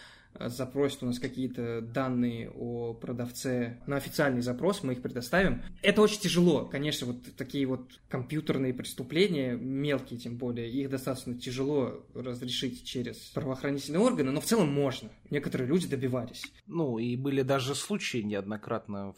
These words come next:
Speaker 2: в сети, в новостях о том, что были у-, украдены аккаунты, и даже на федеральном Т В это было, господи,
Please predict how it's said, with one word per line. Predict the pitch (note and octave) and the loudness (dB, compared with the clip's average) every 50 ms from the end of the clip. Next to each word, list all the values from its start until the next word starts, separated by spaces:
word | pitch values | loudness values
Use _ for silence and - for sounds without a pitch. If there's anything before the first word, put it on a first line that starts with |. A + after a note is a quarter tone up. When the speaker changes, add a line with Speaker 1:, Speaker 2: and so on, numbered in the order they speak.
| - | -14
Speaker 2:
в | - | -12
сети, | - - A#2+ G#2 - - G#2+ A#2 C#3+ D3 | -10 -10 -10 -10 -10 -8 -6 -6 -6 -6
в | B2+ A2+ | -6 -6
новостях | G#2+ F2+ F2+ F2 - - - G2 G#2 - - | -6 -6 -6 -8 -10 -8 -6 -6 -6 -6 -8
о | G2+ | -10
том, | - G2 F#2 F2+ | -10 -10 -10 -10
что | - - - - F2+ F2 G#2+ | -12 -14 -14 -12 -12 -10 -6
были | A2+ B2+ B2 A2+ G#2+ | -4 -2 -2 -2 -2
у-, | G2+ F#2+ - - - _ | -4 -6 -8 -14 -20 _
украдены | - A2 A2 - A#2+ G#2+ G#2+ G#2 G2+ G2 G2+ F2+ | -12 -12 -8 -4 -4 -2 -2 -2 -4 -4 -6 -6
аккаунты, | F#2 - - G#2 G#2+ B2+ B2+ A#2+ B2 A2 G2+ F#2+ | -8 -8 -8 -8 -6 -6 -6 -8 -8 -8 -6 -6
и | |
даже | F#2+ G#2 G2+ G2+ G#2 | -6 -6 -6 -6 -6
на | G#2+ | -8
федеральном | G#2+ - A#2 A2+ A#2+ A2 G#2+ A2+ B2 A#2+ A2 G#2+ | -8 -8 -6 -6 -4 -2 0 0 0 -2 -2 -4
Т | - - G2 | -6 -8 -6
В | F#2+ | -2
это | F#2+ G#2 A#2+ A#2+ - G2 | -2 0 0 0 -2 -4
было, | F#2+ F#2+ - - D#2 C#2+ | -6 -6 -6 -6 -6 -8
господи, | C2 - - G2 G2+ - - - C2 A#1 - | -8 -6 -6 -6 -6 -6 -10 -12 -14 -14 -14